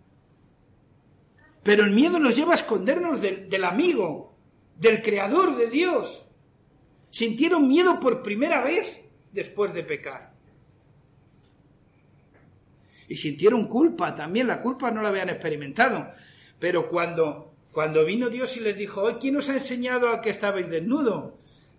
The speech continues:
Ahí se les vino el mundo abajo. Ahora, ahora a ver quién echó la culpa, ¿no? Hombre, pues ¿sabes lo que te digo, Dios?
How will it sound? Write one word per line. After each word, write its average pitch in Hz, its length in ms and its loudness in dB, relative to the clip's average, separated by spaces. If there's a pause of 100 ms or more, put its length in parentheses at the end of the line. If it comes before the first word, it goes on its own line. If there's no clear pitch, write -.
(400)
Ahí 214 380 -4
se 202 140 -8
les 180 160 -4
vino 240 180 -4
el 214 80 -4
mundo 185 200 -4
abajo. 190 380 0
Ahora, 190 340 0
ahora 233 200 2
a 240 40 0
ver 233 160 0
quién 214 160 -6
echó 185 220 -6
la 170 140 -6
culpa, - 580 0 (960)
¿no? 262 500 -4 (960)
Hombre, 247 240 4
pues 196 180 -4
¿sabes 311 200 0
lo 320 100 -2
que 302 120 -8
te 262 160 -8
digo, 254 320 0
Dios? 202 480 0